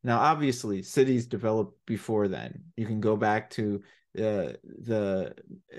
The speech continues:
medieval era and you would find more or less populated places with different cultures. But largely, it was, it were, it was places that were ruled by an aristocrat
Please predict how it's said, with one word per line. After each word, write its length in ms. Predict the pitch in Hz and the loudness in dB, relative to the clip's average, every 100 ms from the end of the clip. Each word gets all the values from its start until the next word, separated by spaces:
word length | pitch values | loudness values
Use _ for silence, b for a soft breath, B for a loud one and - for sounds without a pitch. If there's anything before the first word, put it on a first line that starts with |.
| - | -6
medieval 560 | 123 117 123 117 113 107 | 0 4 4 4 4 4
era 320 | 107 107 104 | 6 4 2
and 160 | 104 | -2
you 100 | 104 | -2
would 140 | 104 98 | -2 -2
find 500 | - 104 104 101 98 _ | -2 0 0 -2 -6 _
more 400 | 120 127 127 120 | 4 8 8 6
or 160 | - 110 | 4 4
less 360 | 113 104 117 | 4 4 0
populated 640 | - 120 101 104 104 98 196 | -4 -2 0 0 2 2 2
places 480 | 113 110 101 92 | 0 0 -2 -4
with 160 | 104 98 | -4 -2
different 340 | 107 - 92 | -2 -4 -8
cultures. 520 | - 120 117 - - b b _ | -2 -2 -2 -6 -10 b b _
But 240 | 143 117 - | 2 2 4
largely, 720 | 160 175 151 120 117 120 - | 4 4 2 0 0 -4 -4
it 160 | 113 | -4
was, 460 | - 110 107 107 107 - - | 0 2 2 2 -2 -8 -4
it 180 | 113 107 | -2 0
were, 460 | 113 107 104 - _ - - - | 2 4 2 0 _ -12 -4 4
it 100 | 123 | 4
was 200 | 117 104 | 4 0
places 640 | - 156 139 135 117 117 b - | 0 4 4 2 -4 -6 b -4
that 80 | |
were 140 | 113 110 | -2 0
ruled 420 | 120 151 143 120 | 2 6 6 6
by 140 | 120 | 4
an 120 | 113 123 | 2 2
aristocrat 720 | 160 185 180 - 147 135 | 0 0 -2 0 2 2